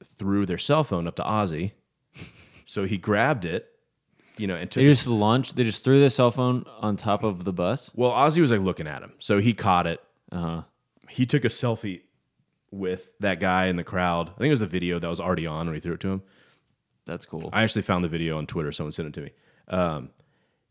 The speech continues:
Speaker 1: it was a cool moment, you know, and everyone freaked out and <laughs> threw it
Speaker 2: Mm,
Speaker 1: back.
Speaker 2: threw the phone back.
Speaker 1: And then just like the beers, everyone's like, "Oh, <laughs> that would be cool if that was on my phone."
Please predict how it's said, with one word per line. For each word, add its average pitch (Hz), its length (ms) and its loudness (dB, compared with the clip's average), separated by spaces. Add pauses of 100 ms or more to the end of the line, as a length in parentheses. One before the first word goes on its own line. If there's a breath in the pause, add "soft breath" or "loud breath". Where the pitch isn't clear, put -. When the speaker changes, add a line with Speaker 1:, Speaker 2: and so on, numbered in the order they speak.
Speaker 1:
it - 40 -14
was 127 60 0
a 139 60 0
cool 147 200 4
moment, 135 320 4 (120)
you 92 100 -2
know, 92 140 2
and 101 100 2
everyone 98 240 0
freaked 98 300 -2
out 92 480 -2
and 85 340 -8 (240)
<laughs> - 20 -20 (160)
threw 104 140 2
it 101 40 4
Speaker 2:
Mm, 98 40 0
Speaker 1:
back. 104 280 -4
Speaker 2:
threw 110 160 2
the 110 80 0
phone 110 260 2
back. 107 320 4
Speaker 1:
And 98 120 -2
then 85 180 -2
just 82 340 -8
like 110 160 -4
the 135 100 0
beers, 185 640 4
everyone's 101 260 0
like, 98 160 -2 (240)
"Oh, 165 1300 2
<laughs> 110 60 -16
that 190 220 2
would 208 100 2
be 131 120 2
cool 113 240 2
if 123 60 0
that 127 160 2
was 127 120 0
on 151 140 0
my 190 220 2
phone." 95 420 0